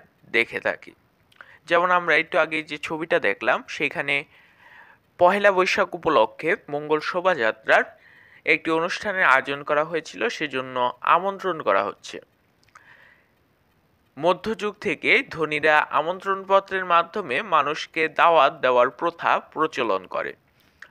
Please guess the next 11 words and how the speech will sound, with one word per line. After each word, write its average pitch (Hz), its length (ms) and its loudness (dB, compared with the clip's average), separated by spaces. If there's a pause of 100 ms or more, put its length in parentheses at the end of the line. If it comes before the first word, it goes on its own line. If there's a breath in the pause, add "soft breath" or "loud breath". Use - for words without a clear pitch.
(160 loud breath)
আমন্ত্রণপত্রের 202 920 -2
মাধ্যমে 170 460 0
আমরা 135 240 2
একটি 147 300 -4
অনুষ্ঠানের 151 520 -4
সময়সূচি 151 840 -6
জানতে 127 380 -2
পারি। - 260 -4 (640 loud breath)
একটু 160 260 0
আগে 160 280 2
যে 147 200 -6